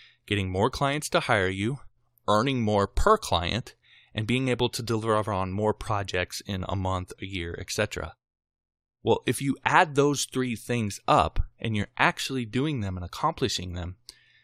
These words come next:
there's no way you can't make significantly <laughs> more in your business, right? If you're getting more clients, making more per client, and delivering on more projects per year, you're going to make more.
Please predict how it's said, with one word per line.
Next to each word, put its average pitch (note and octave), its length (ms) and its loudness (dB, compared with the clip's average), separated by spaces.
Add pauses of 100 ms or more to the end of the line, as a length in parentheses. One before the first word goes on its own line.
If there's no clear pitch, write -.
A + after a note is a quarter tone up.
(200)
there's C#3+ 180 2
no E3 380 6
way D#3+ 240 6
you B2+ 260 2
can't - 380 0
make A2+ 240 0
significantly A2 720 -2
<laughs> - 0 -
more A#2+ 300 6
in A2+ 100 -2
your A2 140 -2
business, A2+ 600 0
right? C#3+ 180 4
If C3 140 2
you're A#2+ 140 -4
getting C3+ 260 4
more F3 160 -2
clients, A#2+ 500 -6 (540)
making C#3 320 2
more C#3+ 160 4
per D#3 220 4
client, A2+ 420 0
and A#2 140 -2
delivering C3 400 0
on A#2 220 2
more B2 200 2
projects A#2 520 0
per C3 240 0
year, B2 360 -2
you're A2+ 200 4
going B2 520 0
to A2+ 220 -2
make G#2+ 320 -2 (340)
more. A2 380 0